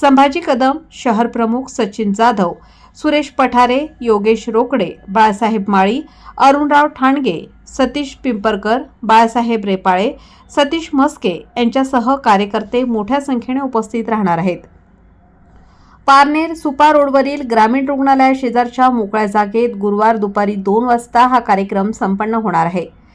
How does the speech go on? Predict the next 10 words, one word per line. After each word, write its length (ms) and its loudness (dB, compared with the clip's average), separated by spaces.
तर 80 4
उपमुख्यमंत्री 720 0
एकनाथ 500 -2
शिंदे 360 -2
यांच्या 320 0
पारनेर 460 2
दौऱ्यात 360 2
निवडणुकीसह 840 0
इतर 240 -2
प्रश्नांवर 640 -4